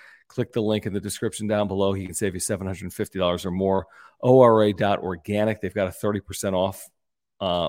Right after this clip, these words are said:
offer going on right now. O R A dot organic. Great company with plant-based products. And then Underdog Fantasy, get a one hundred percent deposit match up to one hundred dollars using promo code podswrap. One hundred percent deposit match up to one hundred dollars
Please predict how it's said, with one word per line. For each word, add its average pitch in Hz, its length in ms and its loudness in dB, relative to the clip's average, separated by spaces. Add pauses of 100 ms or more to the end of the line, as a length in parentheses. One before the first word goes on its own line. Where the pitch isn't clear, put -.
offer 101 360 0
going 92 280 0
on 87 200 -2
right 82 200 -4
now. 87 300 -2
O 92 140 0
R 87 220 2
A 85 60 -4
dot 85 280 -4
organic. 98 640 -4 (560)
Great 113 200 0
company 107 300 -2
with 92 140 -8
plant-based 101 520 -2
products. 117 460 2
And 95 140 -2
then 92 160 -2
Underdog 113 420 0
Fantasy, 104 400 -4
get 92 140 -2
a 90 80 -2
one 80 140 -6
hundred 104 280 -8
percent 107 300 -6
deposit 92 400 -4
match 85 340 -4
up 85 120 -12
to 95 140 -6
one 85 260 -2
hundred 110 200 -4
dollars 82 420 0 (380)
using 101 320 -4
promo 101 340 -2
code 90 280 -4
podswrap. 98 760 0
One 87 160 -10
hundred 117 260 -8
percent 147 360 0
deposit 117 360 -2
match 120 300 -2
up 107 120 -8
to 107 60 -6
one 98 140 -2
hundred 101 200 -4
dollars 95 340 4